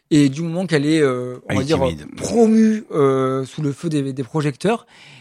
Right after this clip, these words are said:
Speaker 1: euh, et ben, du coup, elle va prendre de l'assurance et elle va devenir une, une enquêtrice et une journaliste hors pair.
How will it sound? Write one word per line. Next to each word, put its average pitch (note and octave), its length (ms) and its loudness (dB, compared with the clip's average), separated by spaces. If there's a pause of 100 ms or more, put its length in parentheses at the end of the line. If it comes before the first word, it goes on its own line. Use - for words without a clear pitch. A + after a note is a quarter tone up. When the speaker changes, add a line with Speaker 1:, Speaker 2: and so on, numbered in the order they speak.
(140)
Speaker 1:
euh, C#3 400 6
et C#3+ 100 4
ben, C#3 120 0
du C3 140 -6
coup, G#3+ 180 0
elle F3 80 8
va C#3 80 4
prendre G3 220 -4
de F3+ 60 0
l'assurance F3 640 -2 (760)
et F3+ 100 0
elle D3+ 100 2
va D3+ 100 2
devenir D3+ 420 0
une, D#3 220 -2
une C3+ 120 -4
enquêtrice D#3+ 520 -4
et F3+ 100 -10
une B2+ 60 -6
journaliste C#3+ 380 -8
hors G3+ 180 0
pair. F3 200 0